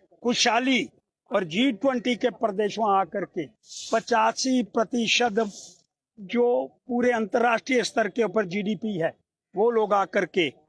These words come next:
यहाँ अपने प्रदेशों के लोग भेज करके, अपने countries के लोग भेज करके tourism के विषय के अंदर, चाहे श्रीनगर होगा, जम्मू होगा, मैं इसमें कुछ शब्द यही ऐड करना चाहता हूँ।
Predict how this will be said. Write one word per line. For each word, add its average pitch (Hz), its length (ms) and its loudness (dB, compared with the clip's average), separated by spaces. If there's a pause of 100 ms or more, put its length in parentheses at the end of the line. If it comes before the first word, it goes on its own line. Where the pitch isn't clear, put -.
(120)
यहाँ 208 280 2
अपने 208 240 -2
प्रदेशों 190 460 -2
के 196 120 -4
लोग 185 200 -4
भेज 165 200 -4
करके, 190 380 -8 (460)
अपने 240 320 0
countries 226 460 0
के 240 100 0
लोग 214 200 0
भेज 175 180 2
करके 185 400 -4
tourism 233 720 -2
के 233 140 0
विषय 208 280 2
के 208 140 0
अंदर, 180 260 2 (280)
चाहे 202 220 2
श्रीनगर 208 440 -2
होगा, 196 260 -2
जम्मू 196 320 -6
होगा, 175 280 -2 (340)
मैं 233 180 2
इसमें 233 240 0
कुछ 233 160 0
शब्द 214 240 2
यही 220 280 2
ऐड 196 180 0
करना 190 260 2
चाहता 175 340 0
हूँ। 156 220 -2